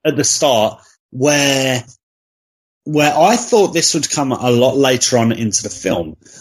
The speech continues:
Um, but it was at that moment I looked at my, uh, my missus, my, my new wife.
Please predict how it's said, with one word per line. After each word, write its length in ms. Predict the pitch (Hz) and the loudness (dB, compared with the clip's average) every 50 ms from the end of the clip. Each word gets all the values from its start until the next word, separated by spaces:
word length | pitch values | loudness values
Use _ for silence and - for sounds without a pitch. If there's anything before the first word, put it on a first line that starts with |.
| - - - | -20 -8 -4
Um, 600 | 113 120 120 120 120 120 120 113 117 110 - - - - - - - - | 0 0 2 2 2 2 2 2 0 0 -2 -6 -16 -20 -20 -14 -6 0
but 420 | 196 185 156 123 131 - - - _ _ _ _ _ _ _ _ | 0 2 2 2 0 -2 -4 -8 _ _ _ _ _ _ _ _
it 80 | - 147 | 0 2
was 160 | 135 127 - | 2 4 4
at 120 | 170 185 185 | 2 2 2
that 180 | 190 190 170 151 | 2 0 0 0
moment 540 | 147 123 117 113 110 107 120 127 120 - | 0 0 2 2 2 2 0 -2 -4 -4
I 100 | 123 123 | -2 2
looked 460 | 127 127 131 151 175 165 - - - 156 | 4 4 4 4 2 -2 -4 -4 -2 0
at 200 | 147 143 135 147 | 0 0 0 -2
my, 360 | 143 135 131 127 127 127 127 | -2 -2 0 0 2 2 2
uh, 400 | 123 123 120 120 120 120 113 120 127 | 2 2 2 2 2 0 0 -2 -4
my 240 | 127 120 117 117 | -2 -2 0 0
missus, 760 | 117 120 123 107 - - - 113 110 113 110 - - - - 113 | 0 0 0 0 0 0 2 4 4 2 2 0 -2 0 0 2
my, 300 | 117 113 113 113 113 98 | 2 2 2 2 0 0
my 200 | 120 127 123 123 | 0 0 2 2
new 540 | 127 127 135 143 151 160 160 156 151 147 143 | 4 4 4 4 4 4 6 6 6 6 6
wife. 600 | 131 127 127 117 117 135 - - - - - - | 4 4 4 4 4 2 0 -2 -4 -12 -16 -20